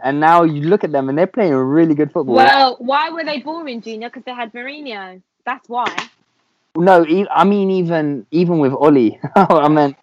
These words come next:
Speaker 1: But you know what? I, what I will say as well, just to big myself up just a little bit, I did say at the, in the very first podcast that instead of Maguire, well, not instead of, but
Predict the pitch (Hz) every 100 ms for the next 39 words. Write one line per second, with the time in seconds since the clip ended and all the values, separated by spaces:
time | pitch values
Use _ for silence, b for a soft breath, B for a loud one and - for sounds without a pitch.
0 | _ _ _ _ _ 165 156 165 180 220
1 | 208 175 135 147 165 180 185 185 175 165
2 | 139 123 139 107 107 143 160 175 156 147
3 | 139 127 139 - 117 - 131 131 123 95
4 | 92 - _ b b 151 151 - 247 -
5 | - 175 127 120 _ _ - 135 131 -
6 | 160 151 156 180 156 147 139 - 131 127
7 | 107 107 _ 120 123 139 - 202 202 165
8 | 143 139 131 107 143 - - 170 214 214
9 | 160 175 147 110 120 _ - - _ 147
10 | 139